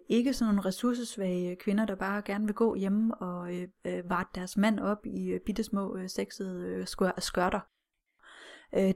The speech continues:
det er, øh, kvinder, der, øh, øh, har formået at tiltrække en dansk mand, har formået at,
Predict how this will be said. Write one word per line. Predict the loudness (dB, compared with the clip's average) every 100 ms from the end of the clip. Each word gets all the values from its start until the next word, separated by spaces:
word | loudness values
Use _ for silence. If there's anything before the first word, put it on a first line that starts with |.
| 8
det | 8 8
er, | 2 2 0 2 0
øh, |
kvinder, | 2 6 8 8
der, | 6 0 0 0
øh, | 0 0 0 -4 -10 -20 -20 -18 -20 -12 0
øh, | 2 2 0
har | 4 4
formået | 8 10 12 10
at | 8 6
tiltrække | 6 4 2 -2 2
en | 2
dansk | 2 0 0
mand, | 0 2 0
har | -4 -4
formået | -2 2 6 6 6 2 0 0
at, | 0 0 -2